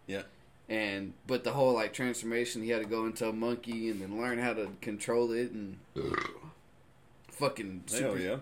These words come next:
Speaker 2: Super Saiyan four Gogeta was fucking badass, and, and then, uh, Super Saiyan four Vegeta, when he came out,
Speaker 1: Mm-hmm.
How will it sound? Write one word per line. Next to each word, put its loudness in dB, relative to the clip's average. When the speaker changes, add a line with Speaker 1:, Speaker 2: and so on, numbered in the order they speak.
Speaker 2:
Super -4
Saiyan 2
four 2
Gogeta 0
was -6
fucking -8
badass, -4
and, -8
and -4
then, 0
uh, 0
Super -4
Saiyan 0
four 2
Vegeta, 2
when -6
he 2
came -2
out, 0
Speaker 1:
Mm-hmm. -6